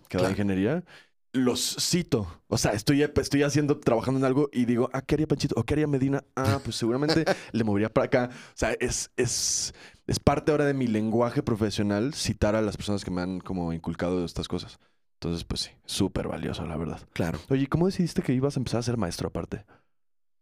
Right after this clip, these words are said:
Speaker 2: Maestro, bueno, a raíz de que empecé a trabajar en aquella prepa, en el
Speaker 1: Ajá.
Speaker 2: cuam, este,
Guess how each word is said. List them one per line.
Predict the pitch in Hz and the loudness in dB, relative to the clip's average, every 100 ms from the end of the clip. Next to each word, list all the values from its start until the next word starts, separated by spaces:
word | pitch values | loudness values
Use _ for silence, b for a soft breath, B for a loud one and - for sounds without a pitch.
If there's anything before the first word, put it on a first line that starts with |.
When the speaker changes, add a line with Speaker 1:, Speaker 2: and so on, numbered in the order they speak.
| _ _ - | _ _ 2
Speaker 2:
Maestro, | 135 165 208 190 - 220 | 4 4 2 2 2 4
bueno, | 202 165 B B B B _ - | 4 2 B B B B _ 0
a | 175 | 2
raíz | 190 196 220 240 277 294 277 | 4 4 4 2 0 0 0
de | 220 | 0
que | - 147 123 120 - - - - | 2 2 4 2 -4 -20 -6 -2
empecé | 120 131 | 0 0
a | 147 | 0
trabajar | 170 127 123 | 0 0 2
en | 123 | 2
aquella | 120 - 135 127 | 2 0 0 0
prepa, | 113 - 78 _ _ _ - | -2 -2 -10 _ _ _ -4
en | 92 | 0
el | |
Speaker 1:
Ajá. | 90 | 0
Speaker 2:
cuam, | 82 87 104 B B B B B - | 0 -2 -6 B B B B B -4
este, | 110 98 - - 113 110 110 110 110 - | -2 0 -4 -4 0 0 2 2 0 -4